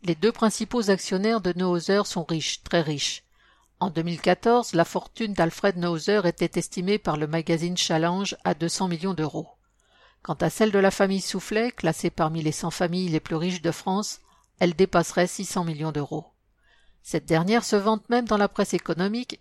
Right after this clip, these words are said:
d'être prête à investir cent cinquante millions d'euros du jour au lendemain sans avoir à emprunter.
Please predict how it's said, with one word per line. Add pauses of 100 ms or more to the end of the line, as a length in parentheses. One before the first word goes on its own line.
d'être
prête
à
investir
cent
cinquante
millions
d'euros
du
jour
au
lendemain
sans
avoir
à
emprunter.